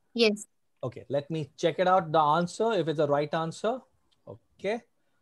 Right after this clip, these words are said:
Speaker 2: Bang on, it's the right answer. So yes, we are following team one. Good <laughs> one, by the way, team two. Okay. So let's, let's look at your next question. Okay.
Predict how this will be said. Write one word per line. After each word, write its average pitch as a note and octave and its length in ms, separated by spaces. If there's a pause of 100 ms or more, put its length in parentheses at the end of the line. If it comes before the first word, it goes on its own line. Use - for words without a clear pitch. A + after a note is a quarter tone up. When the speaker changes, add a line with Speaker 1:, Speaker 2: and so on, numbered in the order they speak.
(200)
Speaker 2:
Bang D3 300
on, G#3+ 160
it's F3+ 80
the G3 80
right E3+ 280
answer. G3 380
So F#3+ 260
yes, E3 440
we F#3 200
are G#3 220
following G#3+ 440
team G#3+ 240
one. G#3 340 (100)
Good F3 180
<laughs> E3+ 80
one, G#3+ 320
by E3+ 160
the F3 120
way, F#3 100
team F3 260
two. A#3+ 400 (420)
Okay. F#3+ 560 (300)
So - 180
let's, G3 280
let's G3+ 260
look G3+ 400
at F#3+ 360
your G#3+ 160
next A3+ 440
question. F3+ 580 (500)
Okay. F3 320